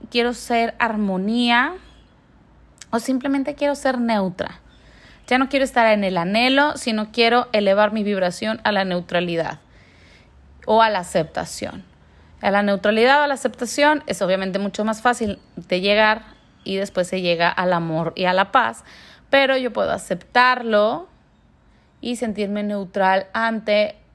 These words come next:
X ejemplo que les di, que sí, que no hizo la tarea, que sí, eh, la vecina, eh, vino y gritoneó aquí en la puerta de mi casa, que sí, X, ¿no?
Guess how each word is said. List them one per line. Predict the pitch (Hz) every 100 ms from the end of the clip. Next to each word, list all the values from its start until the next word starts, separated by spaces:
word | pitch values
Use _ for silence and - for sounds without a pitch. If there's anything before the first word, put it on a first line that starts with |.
| _ _ _ _ _ -
X | 202 190 214 208
ejemplo | 190 175 185 180 160 180
que | 175
les | 160 165
di, | 240 240 233
que | 165
sí, | - 180
que | 165 156
no | 160
hizo | -
la | 170 175
tarea, | 196 214 247 247 240 233 - - - - -
que | 170 165
sí, | 160 - 170 165 165 160 160 151 - _ -
eh, | 165 160 160 160
la | 160
vecina, | 160 156 180 165 160 156 156 170 - - -
eh, | 175 156
vino | 170 190 170 165
y | 156
gritoneó | 160 160 165 165
aquí | 160 -
en | 156
la | 151
puerta | 160 160 180
de |
mi | 214
casa, | 214 269 269 254 - 226 226 - - - - _ _ - -
que | - 180 165
sí, | - 180 175 170 160 - -
X, | 175 - - -
¿no? | 196 - 277